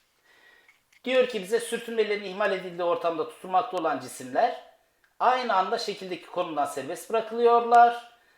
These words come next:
E, buna göre sistemin ivmesi nedir diye soruyor.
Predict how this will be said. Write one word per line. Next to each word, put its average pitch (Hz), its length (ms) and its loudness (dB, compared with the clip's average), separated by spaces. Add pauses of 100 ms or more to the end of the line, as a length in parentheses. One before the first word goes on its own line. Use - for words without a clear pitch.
(280)
E, 165 180 -2
buna 240 160 2
göre 202 220 -2
sistemin 202 380 -6
ivmesi 190 380 -8
nedir 165 280 -6
diye 131 140 -6
soruyor. 131 480 -6